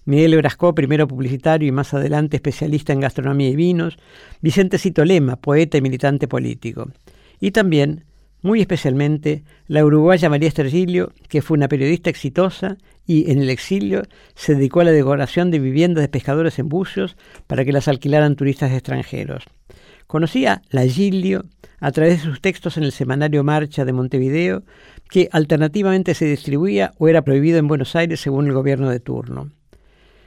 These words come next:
Pero cuando me enteré de que su libro La guerrilla tupamara había ganado el premio de Casa de las Américas en el género testimonios, busqué contactarla a través de Ángel Rama,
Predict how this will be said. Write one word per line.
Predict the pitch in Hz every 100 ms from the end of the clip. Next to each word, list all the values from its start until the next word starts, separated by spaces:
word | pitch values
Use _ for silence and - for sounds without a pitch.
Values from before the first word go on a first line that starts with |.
| _ -
Pero | 165 160
cuando | 180 170
me | 180
enteré | 175 190 247
de | 262
que | 202
su | 175
libro | 185 190 160 139
La | 139 135
guerrilla | 135 165 190
tupamara | 170 143 156 147 127
había | 151 156
ganado | 143 156 156
el | 131
premio | 165 156
de | 135
Casa | 175 -
de | 170
las | 165
Américas | 165 156 135 123 131 - - - _
en | 131
el | 123
género | - 156 127
testimonios, | 160 175 127 123 151 165 165 - _ _ _
busqué | 151 147 214
contactarla | 220 180 151 185 185 151
a |
través | 143 156
de | 185
Ángel | 175 160
Rama, | 160 165 165